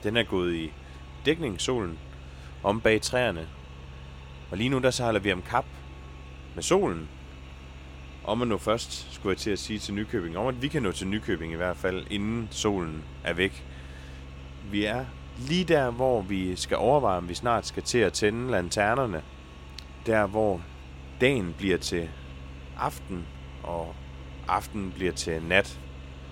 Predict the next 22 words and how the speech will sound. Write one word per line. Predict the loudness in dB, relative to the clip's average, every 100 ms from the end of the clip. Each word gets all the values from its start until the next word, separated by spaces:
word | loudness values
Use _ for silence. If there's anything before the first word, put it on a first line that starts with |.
| -14 -14 -8 4
Motoren | 4 6 6 4 2
hamrer | 2 4 4 4
derudad | 4 4 2 2 -2 -8 -14 -16 -16 -14 -14 -14
for | 2 6 8 6
at | 2 -4 -14 -4
bringe | 0 2 0
os | 4
hjem, | 2 2 -6 -14 -14 -14 -2
inden | 2 2 2 -2 -6 -14 -16 -16 -14 -14 -16 -12
det | -6
bliver | -2 4
mørkt. | 6 6 0 -10 -10 -14 -14 -16 -16 -16 -16 -16 -16 -16 -16 -16 -16 -16 -16 -16 -16 -16 -16 -14 -14 -14 -14 -14 -14 -14 -14 -14 -14 -12 -14 -14 -14 -14 2
Farverne | 8 8 8 6 6
herhen | 6 6 4 2 -6 -12 -12 -12 -12 -12 -12 -10 0
på | 6
det | 6
her |
tidspunkt | 6 0 0 -2 0
af, | 0 -2 -6
af | -2
døgnet | 4 4 4 0 -2
er, | -2